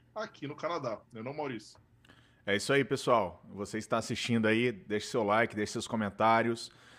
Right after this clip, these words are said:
Speaker 2: deixe suas perguntas aí pro Átila, em-, mais lá pro meio, do, pro final do, do programa a gente vai tá respondendo as perguntas aí, não? Então,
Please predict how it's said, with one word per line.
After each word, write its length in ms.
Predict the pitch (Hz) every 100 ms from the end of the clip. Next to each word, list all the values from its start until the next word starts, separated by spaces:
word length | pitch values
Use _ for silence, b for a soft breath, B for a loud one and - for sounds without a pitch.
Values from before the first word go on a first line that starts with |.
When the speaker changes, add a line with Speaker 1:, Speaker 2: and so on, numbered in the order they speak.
| B B
Speaker 2:
deixe 240 | - 123 123
suas 220 | 131 120
perguntas 580 | 123 113 117 120 113 104
aí 140 | 113
pro 180 | 110 110
Átila, 500 | 104 113 117 123 113
em-, 220 | 107 110 - -
mais 380 | 76 98 107 101
lá 120 | 107
pro 160 | -
meio, 300 | 104 107 107
do, 100 | 101
pro 220 | - - 101
final 320 | - 101 104
do, 480 | 104 104 95 95 92
do 160 | 92
programa 440 | 90 98 95 95 95
a 20 |
gente 180 | 98 -
vai 80 |
tá 260 | 98 101 95 B B B B
respondendo 560 | 113 98 - 98 104 107
as 80 | 98
perguntas 640 | 101 92 95 104 101 90
aí, 300 | 92 104 113
não? 260 | 101 101 104 101 _
Então, 300 | - 98 101